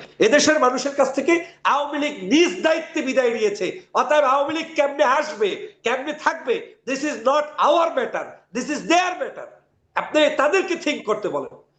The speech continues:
আমার এই বাংলাদেশে নৌকা থাকবে না, এটা নাহিদ ইসলাম বলেছে, আমি বলছি, বাংলাদেশের অন্য মানুষ বলবে,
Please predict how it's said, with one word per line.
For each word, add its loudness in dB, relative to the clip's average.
আমার 2
এই 0
বাংলাদেশে -4
নৌকা 0
থাকবে -4
না, 2
এটা -2
নাহিদ 0
ইসলাম -2
বলেছে, 2
আমি 2
বলছি, 0
বাংলাদেশের 2
অন্য 2
মানুষ 2
বলবে, 0